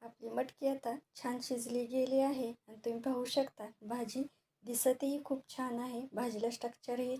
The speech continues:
छान आलं आहे, छान तरीही आली आहे.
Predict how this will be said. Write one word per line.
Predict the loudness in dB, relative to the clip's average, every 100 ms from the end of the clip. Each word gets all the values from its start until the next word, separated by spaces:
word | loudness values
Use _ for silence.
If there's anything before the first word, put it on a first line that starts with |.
| -2
छान | -2 0
आलं | 0 0
आहे, | -2 -6 _ _ _ _ _ _ -2
छान | 2 2 2
तरीही | 2 4 8 8
आली | 8 4 2
आहे. | 0 -4 -10